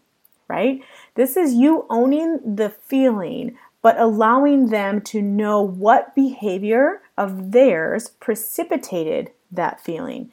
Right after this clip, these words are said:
Now, notice I didn't say cause that feeling, because that's not the case here. No one causes your feeling. You feel it a certain way,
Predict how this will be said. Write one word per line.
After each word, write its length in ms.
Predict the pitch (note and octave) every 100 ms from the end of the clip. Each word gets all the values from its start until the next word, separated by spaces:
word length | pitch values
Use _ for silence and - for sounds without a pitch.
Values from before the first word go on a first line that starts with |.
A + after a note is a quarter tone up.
| - - -
Now, 140 | F3+
notice 340 | F3+ G#3 D#4 F4
I 100 | E4
didn't 240 | D#4 D4+
say 260 | D#4 C#4+ A#3+
cause 800 | - C#4 C4+ C#4 A3 F3 F3 -
that 360 | F#3 F3 -
feeling, 600 | - G3 D#3 - - - _ - -
because 360 | G#3+ G#3+ F#3+ -
that's 400 | - F#3+ B3+ -
not 440 | A#3 A#3 B3 - A3
the 120 | G#3+
case 380 | A3 C#4 B3+ -
here. 320 | F#3+ - - _
No 260 | G#3 A3 A#3+
one 280 | C#4+ E4 C#4+
causes 1040 | - C4 C4 C#4 D4 G3+ F3+ E3 - - - _ -
your 200 | F#3+ F3
feeling. 500 | - E3 - F3+ E3+
You 400 | G3+ A#3+ C4+ C4+
feel 320 | C4+ C4 C4 C4
it 260 | B3 - A3+
a 40 |
certain 360 | - A#3 G#3 G#3
way, 340 | G3 F#3+ F3+